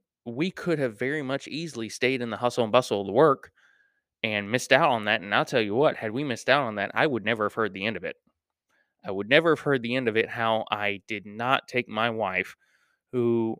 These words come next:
had always wanted to go to Disney World growing up, and take her to Disney World. Well, we did, and we enjoyed it. The Lord blessed, the Lord blessed us in allowing us to do that.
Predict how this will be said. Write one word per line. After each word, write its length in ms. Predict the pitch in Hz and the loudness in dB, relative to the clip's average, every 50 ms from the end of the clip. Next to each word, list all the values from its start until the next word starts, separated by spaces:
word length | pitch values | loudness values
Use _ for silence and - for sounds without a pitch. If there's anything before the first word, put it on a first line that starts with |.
| _ - | _ -8
had 240 | - 113 107 101 | -4 -2 2 6
always 380 | 107 120 143 160 160 151 143 - | 8 8 8 8 6 2 0 -2
wanted 240 | 139 139 143 135 123 | -4 -4 -4 -4 -4
to 60 | 123 | -2
go 160 | 120 131 131 | 0 0 0
to 100 | 120 123 | 0 0
Disney 300 | 110 120 120 117 117 107 | -2 -2 -2 -2 -4 -6
World 240 | 98 95 95 98 95 | -4 -4 -4 -4 -4
growing 340 | - 104 98 92 92 92 92 | -2 -2 -2 -2 -4 -4 -6
up, 180 | 90 90 101 - _ _ _ _ _ _ _ _ _ _ _ _ _ _ _ - | -4 -6 -6 -8 _ _ _ _ _ _ _ _ _ _ _ _ _ _ _ -4
and 140 | 110 107 - | -4 -4 -2
take 200 | - 117 113 - | -4 -4 -4 -2
her 100 | 101 98 | -4 -4
to 100 | 104 98 | -4 -4
Disney 320 | 101 107 107 98 - 104 | -4 -4 -4 -4 -6 -6
World. 320 | 95 90 92 90 82 - - _ _ _ _ _ _ _ _ _ _ _ _ _ _ _ _ _ _ _ _ _ _ _ | -6 -6 -6 -6 -8 -10 -12 _ _ _ _ _ _ _ _ _ _ _ _ _ _ _ _ _ _ _ _ _ _ _
Well, 320 | - 98 104 107 110 113 - | -6 0 2 4 4 4 2
we 140 | 120 123 123 | -2 -4 0
did, 340 | 135 160 175 - - - - _ _ _ _ _ _ _ _ _ _ _ _ _ _ - | 2 2 2 2 0 -6 -14 _ _ _ _ _ _ _ _ _ _ _ _ _ _ -4
and 540 | 120 120 113 110 110 110 110 107 104 107 - _ | -2 0 0 0 0 0 -2 -4 -8 -14 -16 _
we 120 | - 113 113 | -8 -8 -6
enjoyed 320 | 117 117 143 160 165 120 | -4 0 2 4 4 2
it. 120 | 101 - - | 0 -4 -10
The 80 | 110 | -8
Lord 380 | 101 107 113 123 131 107 107 113 | -4 -2 0 0 -2 -4 -6 -8
blessed, 580 | 120 120 131 151 151 123 - - - - - - _ _ _ _ _ _ _ _ _ _ - | -4 2 6 8 8 8 6 2 -8 -16 -18 -20 _ _ _ _ _ _ _ _ _ _ -14
the 140 | 120 113 120 | -10 -6 -2
Lord 320 | 117 120 131 131 117 101 | 0 2 2 2 0 -2
blessed 420 | - 117 131 160 185 - - - 117 | 0 2 4 4 4 2 -2 -2 0
us 300 | 107 104 110 - - - - | 0 0 0 -2 -6 -8 -8
in 120 | 120 117 | -6 -4
allowing 380 | 113 110 110 107 104 104 104 101 | -2 0 0 0 0 -2 -4 -8
us 120 | 101 - - | -12 -12 -16
to 80 | 107 | -12
do 200 | - 131 143 147 | -8 -8 -6 -4
that. 220 | - 98 95 - | -4 -6 -6 -6